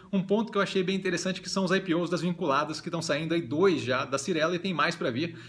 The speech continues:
Então pode pausar agora. Voltou, a gente segue, tá? Então, alinhado, se você voltou, se você já lembrava do, do primeiro trimestre, não vejo problema, mas assim,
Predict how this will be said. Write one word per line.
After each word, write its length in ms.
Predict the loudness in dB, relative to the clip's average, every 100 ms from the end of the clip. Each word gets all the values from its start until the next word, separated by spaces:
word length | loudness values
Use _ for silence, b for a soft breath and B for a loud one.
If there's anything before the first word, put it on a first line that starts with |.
| B
Então 220 | 2 4
pode 240 | 4 2
pausar 260 | 2 2 2
agora. 540 | 2 2 2 -2 -12 -20 -20 _ _ -20 -20 -20 _ _ _ _ _ -20 B B B B B 4
Voltou, 520 | 6 6 6 4 4
a 80 | 2
gente 180 | 2 2
segue, 400 | 4 4 6 0 -4 0
tá? 300 | 0 0 -4
Então, 320 | -6 0 2
alinhado, 460 | 2 2 2 2 0
se 100 | -4
você 220 | -2 -2
voltou, 340 | -2 -4 -4
se 80 | -4
você 220 | -4 -4
já 180 | -2 -2 -6 -8
lembrava 460 | -2 2 2 2
do, 400 | -2 -6 -8 -10
do 260 | -12 -14 -12
primeiro 300 | -6 -4 -4
trimestre, 420 | -2 -2 -2 -4 -10 -4
não 240 | 2 2
vejo 160 | 2 -2
problema, 260 | -4 -2
mas 200 | 0 0
assim, 220 | 0 -4